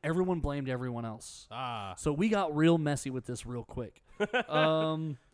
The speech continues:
Speaker 1: Patrick Reed, who typically is paired with Jordan Spieth, they've been paired in numerous match play events,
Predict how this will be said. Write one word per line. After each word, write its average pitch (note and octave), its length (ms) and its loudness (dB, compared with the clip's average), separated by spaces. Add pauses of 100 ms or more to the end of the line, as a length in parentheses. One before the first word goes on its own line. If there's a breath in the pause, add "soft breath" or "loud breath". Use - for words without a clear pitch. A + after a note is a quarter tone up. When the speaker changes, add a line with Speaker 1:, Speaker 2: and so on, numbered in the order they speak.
(320 soft breath)
Speaker 1:
Patrick A3 340 2
Reed, F#3+ 340 -2
who D#3 100 -6
typically E3+ 360 0
is - 80 2
paired D3 300 0
with A#2+ 120 -2
Jordan C3 300 -2
Spieth, - 440 -10 (920)
they've C3 240 -4 (320)
been C#3+ 200 2
paired C#3+ 320 0
in B2 100 -6
numerous C#3 500 -4
match B2+ 320 -6
play C#3 180 -2
events, B2+ 520 -6